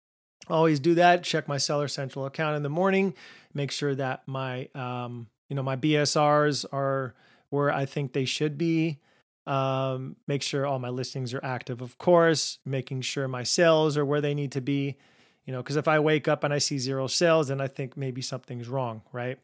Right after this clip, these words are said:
Uh, I think everyone would think that <laughs> as an Amazon seller. So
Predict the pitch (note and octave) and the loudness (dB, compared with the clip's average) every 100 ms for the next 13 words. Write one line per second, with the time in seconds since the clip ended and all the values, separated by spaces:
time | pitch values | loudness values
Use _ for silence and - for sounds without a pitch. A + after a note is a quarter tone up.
0 | _ - A#2+ A#2 - C3+ D#3 C3 A#2 A#2+ | _ -12 -8 -8 -6 -8 -6 -6 -6 -6
1 | A#2+ A2+ C3+ A#2 B2+ A2+ - B2+ - D#3 | -6 -8 -8 -6 -6 -6 -8 -8 -6 -4
2 | C3 C#3+ D3 C3+ B2+ B2+ A#2+ - B2+ A#2 | -4 -4 -2 -4 -2 -4 -2 -2 -2 -4
3 | - B2+ B2 | -6 -8 -8